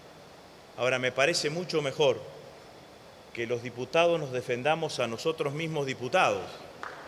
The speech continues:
y que los diputados tengamos una mirada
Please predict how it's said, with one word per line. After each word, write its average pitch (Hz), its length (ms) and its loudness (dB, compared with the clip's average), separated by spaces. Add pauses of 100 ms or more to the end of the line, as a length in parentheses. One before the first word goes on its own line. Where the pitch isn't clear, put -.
(560)
y 110 60 -10 (100)
que 120 60 -2
los 120 160 0
diputados 196 600 4
tengamos 202 600 6 (1080)
una 175 160 8
mirada 185 580 8